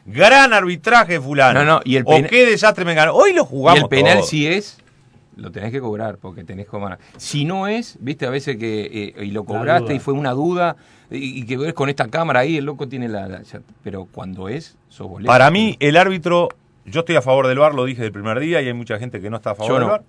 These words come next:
Speaker 1: ¿Eh?
Speaker 3: Yo
Speaker 2: Yo no.
Speaker 3: sí, yo
Speaker 1: Bueno,
Speaker 3: también.
Speaker 1: yo lo que digo es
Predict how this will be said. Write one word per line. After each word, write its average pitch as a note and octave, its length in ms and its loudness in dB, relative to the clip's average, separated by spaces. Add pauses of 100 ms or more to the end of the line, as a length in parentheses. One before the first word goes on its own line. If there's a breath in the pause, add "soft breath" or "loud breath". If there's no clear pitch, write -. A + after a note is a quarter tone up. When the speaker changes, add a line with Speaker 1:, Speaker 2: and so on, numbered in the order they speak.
(160)
Speaker 1:
¿Eh? D#3 240 -2 (120)
Speaker 3:
Yo - 120 -6
Speaker 2:
Yo G#2+ 60 -2
no. G2+ 80 -6
Speaker 3:
sí, A#2 180 -6
yo G#2+ 160 -10
Speaker 1:
Bueno, G#2+ 180 -2
Speaker 3:
también. G2 140 0
Speaker 1:
yo F3 60 6
lo F3+ 100 6
que D#3 120 4
digo F3 260 6
es F#2+ 200 0